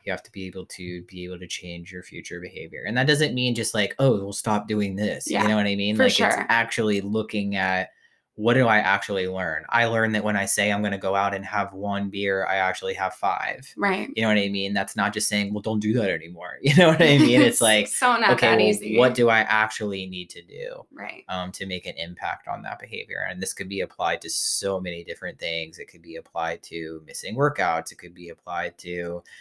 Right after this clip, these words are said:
Speaker 1: you know, overeating if you're trying to, to cut back on calories or whatever. Um, it's just basically kind of analyzing, like, what didn't work and what the failure actually was, um,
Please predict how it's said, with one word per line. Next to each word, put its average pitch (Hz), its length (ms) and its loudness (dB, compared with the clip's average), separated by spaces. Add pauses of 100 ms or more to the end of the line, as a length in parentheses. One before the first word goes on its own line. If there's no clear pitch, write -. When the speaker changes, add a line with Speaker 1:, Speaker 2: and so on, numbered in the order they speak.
(240)
Speaker 1:
you 90 80 -10
know, 85 320 -4
overeating 104 640 -2
if 87 140 -14
you're 90 80 -8
trying 90 400 -6
to, 95 400 -6
to - 160 -18
cut - 240 -12
back 101 240 -2
on 113 120 -6
calories 98 580 0
or 92 120 -6
whatever. 101 640 -2
Um, 90 440 -4 (320)
it's 104 120 0
just 110 140 -2
basically 117 400 2
kind 107 220 0
of 104 180 -4 (140)
analyzing, 95 580 -2
like, 90 220 -6
what 98 200 -4
didn't 92 280 -4
work 90 240 -6
and 90 120 -6
what 92 160 -4
the 85 80 -6
failure 90 500 -4
actually 85 440 -4
was, 85 640 -6 (400)
um, 87 380 -8